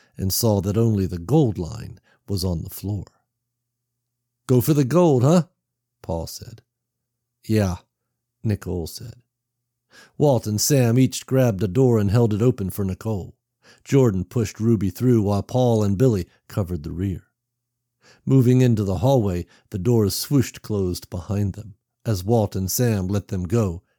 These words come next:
and joined the others. As they approached the door at the other end,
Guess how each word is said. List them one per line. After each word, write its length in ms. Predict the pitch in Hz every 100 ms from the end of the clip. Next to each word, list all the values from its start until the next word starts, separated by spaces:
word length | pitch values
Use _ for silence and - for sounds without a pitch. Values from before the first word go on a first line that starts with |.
| _ -
and 160 | 95
joined 280 | 98 82 82
the 140 | 85
others. 460 | 87 85 - - - _ _ _ _ _ _ _ _ _ - -
As 160 | - 123
they 160 | 165
approached 480 | 139 - 165 113 -
the 80 | 123
door 280 | 110 143 123
at 120 | -
the 160 | 117 117
other 240 | 110 110
end, 240 | 131 98